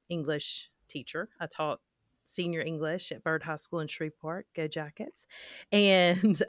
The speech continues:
<laughs> then when our first daughter was born, she was about a year old, and I decided to stay at home with her. We decided that I would stay at home with her, and,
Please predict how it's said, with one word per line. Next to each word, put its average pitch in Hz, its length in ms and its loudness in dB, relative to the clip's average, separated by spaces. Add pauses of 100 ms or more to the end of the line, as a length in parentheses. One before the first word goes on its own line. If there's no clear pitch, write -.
(120)
<laughs> - 220 -20
then 190 200 6
when 180 140 4
our 156 220 4
first 170 280 2
daughter 226 280 4
was 170 160 0
born, 151 560 -4 (260)
she - 160 -2
was 180 80 2
about 165 140 4
a 160 60 2
year 160 260 0
old, 147 340 0
and 147 100 -6
I 143 80 -4
decided 147 500 -2
to 143 180 -2
stay 151 260 -2
at 135 80 -2
home 151 220 -2
with 139 140 -6
her. 139 300 0
We 170 220 0
decided - 480 -4
that - 100 -2
I 143 60 -8
would 139 160 -6
stay 156 200 -2
at 127 80 -6
home 143 160 -6
with 135 160 -8
her, 139 280 -2
and, 135 140 -6